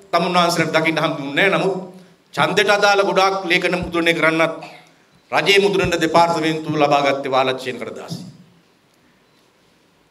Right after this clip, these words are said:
ඒක, ඒක ආණ්ඩුවට බරක් වෙලා නැහැ. රටේ ගෙලියට යන විදේශ විනිමයනේ නවත්තලා තියෙන්නේ. ලොතරැයි ගන්න ඉන්දියාවෙන් ගේනකොට යන්නේ විදේශ විනිමය එළියට.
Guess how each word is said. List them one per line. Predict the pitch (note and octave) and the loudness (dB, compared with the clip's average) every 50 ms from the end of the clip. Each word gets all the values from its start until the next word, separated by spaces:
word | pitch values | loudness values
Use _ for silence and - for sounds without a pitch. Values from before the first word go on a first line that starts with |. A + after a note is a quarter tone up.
| _ _ _ _ _ F#3+ | _ _ _ _ _ 0
ඒක, | A3 D4+ D#4 D#4+ - B3+ C#4+ - A3+ | 2 4 4 4 4 4 2 2 2
ඒක | B3+ C4 C4 | 2 2 2
ආණ්ඩුවට | B3 C4 C4+ C4+ C4 B3+ | 2 2 2 2 4 4
බරක් | A#3+ A#3+ B3+ B3 A#3+ B3 | 4 4 4 4 4 2
වෙලා | A3+ G#3+ G#3 | 2 4 4
නැහැ. | A#3+ A#3 F3+ - - - - - - - - - _ _ _ _ - - - - _ _ _ _ _ _ _ _ _ _ _ _ _ - | 4 2 2 0 -2 -6 -10 -12 -16 -20 -20 -20 _ _ _ _ -14 -14 -14 -16 _ _ _ _ _ _ _ _ _ _ _ _ _ -2
රටේ | F3+ - - D4+ D4+ | 0 2 2 2 4
ගෙලියට | C4+ C4+ C#4 D4+ D4 D4+ | 4 4 4 4 4 4
යන | D4+ D4 D4+ D4 D4 - | 4 2 4 4 4 4
විදේශ | D4+ - D4 D4+ D4 D4+ | 4 4 4 4 4 4
විනිමයනේ | C#4+ D4+ D4 C#4+ C#4+ C#4 C4 B3+ | 4 4 4 4 4 4 4 4
නවත්තලා | C4 D4 E4 E4+ D#4+ G4 F4 D#4 - | 4 4 4 4 4 4 4 4 2
තියෙන්නේ. | C4 A3+ - - - - - - - - _ _ _ - - - - _ _ _ _ _ _ _ _ _ | 2 0 0 -2 -4 -8 -14 -18 -20 -20 _ _ _ -16 -16 -16 -18 _ _ _ _ _ _ _ _ _
ලොතරැයි | D3+ G3 - C#4 C4+ C#4 D4 C#4+ | 0 2 4 4 4 4 4 4
ගන්න | C#4+ C#4 C#4+ C#4+ C#4+ D4 D4+ C#4+ - D4 C4+ - | 4 2 2 2 4 4 4 4 4 2 -2 -2
ඉන්දියාවෙන් | - A#3+ C4 C#4 C#4+ C#4+ D4 D4 C#4+ C#4 C#4 C#4 | -2 0 2 2 4 4 4 4 2 2 4 4
ගේනකොට | C4 C4+ C#4+ C#4+ C#4 C#4 C#4 C4+ | 4 4 4 4 4 4 4 4
යන්නේ | C4+ C#4 C4+ C4+ C4 B3 C4 - - - | 4 4 2 2 2 0 -2 -4 -6 -8
විදේශ | F#3+ A#3 C4+ D4 C4+ C#4 C4+ | -4 0 0 2 2 2 2
විනිමය | C#4+ D4+ F#4 F#4 F4 | 4 4 4 4 4
එළියට. | D#4 C#4 - G#3 E3 - - - - - - - | 4 4 4 2 2 0 0 -2 -6 -8 -12 -14